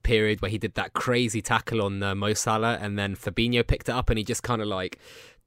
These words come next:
threw him to the floor, got the ball out to Kolasinac, and he was on his way. It was crazy, though. You're talking about Fabinho, who's a guy who's six three. That's, like, that's, like,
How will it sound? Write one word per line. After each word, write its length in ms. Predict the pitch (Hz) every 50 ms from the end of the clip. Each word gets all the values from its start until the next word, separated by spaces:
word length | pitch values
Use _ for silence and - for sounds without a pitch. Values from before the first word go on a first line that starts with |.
| _ _
threw 420 | - - - - - - 151 139 123
him 240 | 117 131 127 123 113
to 100 | - 113
the 120 | 110 110
floor, 420 | - - 123 113 107 107 104 98 -
got 160 | 127 123 -
the 80 | 113 104
ball 460 | - - 113 107 104 104 104 104 - _ _ -
out 220 | - 127 123 113 -
to 80 | -
Kolasinac, 680 | - - 110 101 101 104 - - 101 101 98 90 92 -
and 160 | 104 95 95
he 100 | 104 101
was 140 | 101 98 110
on 120 | 110 107
his 120 | 101 -
way. 200 | 113 110 107 98 - - - 160
It 80 | - 147
was 100 | 156 151
crazy, 480 | - - - 151 147 151 143 131 131 117
though. 100 | 117 107
You're 140 | 107 110
talking 200 | - 160 151 156 151
about 140 | 135 123 -
Fabinho, 420 | 127 - 123 123 123 117 110 101
who's 140 | 104 98 98
a 40 | 92
guy 220 | - 113 117 113
who's 280 | 104 104 95 90 - - - - - - - _ _ -
six 520 | - - - - - - 131 - - - -
three. 440 | - - 117 104 107 101 92 90 87
That's, 480 | 80 101 110 110 - - - - -
like, 520 | 127 117 101 98 95 92 85 - - - - _ _ _ _ _ _ _ _ _ _ _ _ _ _ _ _ -
that's, 340 | - 127 135 147 156 151 -
like, 220 | 190 160 135 -